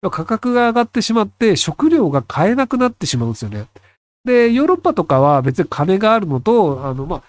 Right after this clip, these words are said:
フランスとかってウクライナ近いんですけど、フランスって、あの、イタリアとか美味しい小麦ばっかり食ってて、ウクライナの小麦ほとんど食ってないんですよ。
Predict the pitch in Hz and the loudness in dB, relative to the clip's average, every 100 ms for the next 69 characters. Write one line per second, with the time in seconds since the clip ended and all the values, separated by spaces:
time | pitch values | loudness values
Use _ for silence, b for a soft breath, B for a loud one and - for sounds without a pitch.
0 | b _ 214 254 254 285 160 143 131 202 | b _ -6 -6 -8 -10 -8 -8 -8 -6
1 | 226 139 - 160 135 123 131 135 120 143 | -6 -10 -8 -8 -8 -6 -2 -2 -4 -2
2 | 180 190 208 190 185 156 156 196 220 208 | -2 -2 -2 0 2 2 2 2 0 0
3 | 208 139 139 160 - 208 196 196 190 165 | -2 -2 -2 -4 -6 -6 -8 -6 -6 -8
4 | - - - 131 127 120 110 127 208 254 | -8 -8 -8 -10 -8 -8 -10 -10 -4 -2
5 | 185 131 131 127 107 110 214 160 - 156 | -2 -4 -4 -4 -6 -2 -2 -2 -4 -4
6 | 139 - 101 | -4 -6 -14